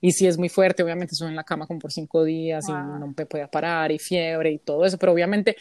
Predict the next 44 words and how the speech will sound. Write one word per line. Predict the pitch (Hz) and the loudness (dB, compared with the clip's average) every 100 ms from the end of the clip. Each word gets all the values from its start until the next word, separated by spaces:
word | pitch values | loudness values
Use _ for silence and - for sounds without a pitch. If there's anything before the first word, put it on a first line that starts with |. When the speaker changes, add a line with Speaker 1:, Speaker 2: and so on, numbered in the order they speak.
| - - | -10 0
Speaker 1:
el | 214 220 | 0 4
problema | 220 214 214 | 4 2 -2
con | 233 254 | 0 0
el | |
coronavirus | 240 185 165 175 190 | 0 -4 -4 -6 -8
y | 208 | -8
lo | 196 | -8
que | - | -8
la | 170 | -10
gente | 156 170 | -8 -6
no | |
entiende | 185 202 185 | -4 -4 -4
es | - | -6
que | 196 | -4
el | |
coronavirus | 190 160 156 160 170 | -2 -2 -4 -6 -8
se | - 185 | -6 -6
pega | - 170 160 | -2 -2 -2
muy | 170 220 214 | 2 2 4
fácil. | - 180 - - _ _ _ _ _ - | 2 0 -4 -18 _ _ _ _ _ 0
Ese | 180 | 2
es | 180 | 2
el | 220 | 0
problema. | 170 151 214 170 - _ - | -2 -4 -4 -6 -10 _ 2
Y | 196 | 2
si | 196 208 | 4 2
tú | - 196 | 2 2
eres, | 185 202 240 - _ _ - | 4 2 0 -8 _ _ -6
eh, | 208 185 180 175 170 - - | -4 -2 -2 -4 -6 -10 -4
immunocompromised, | 208 202 208 202 - 196 - 190 185 196 - | 0 0 0 -4 -6 -8 -2 -4 -2 -6 -6
que | 175 | -6
es | - | -4
como, | 196 190 175 - | -4 -4 -6 -6
eh, | 175 - | -10 -4
tú, | 175 170 | 0 2
el, | 175 175 180 | 2 0 -2
el | 175 165 | -4 -4
sistema | - - 170 175 | -8 -6 -4 -2
inmunológico | 196 185 156 151 185 196 | -2 0 -2 -4 -4 -2
tuyo | 156 156 | -2 0
es | |
muy | 185 190 | 2 2
Speaker 2:
Ujú. | 185 | 2
Speaker 1:
bajo, | 160 - 160 | 0 0 -6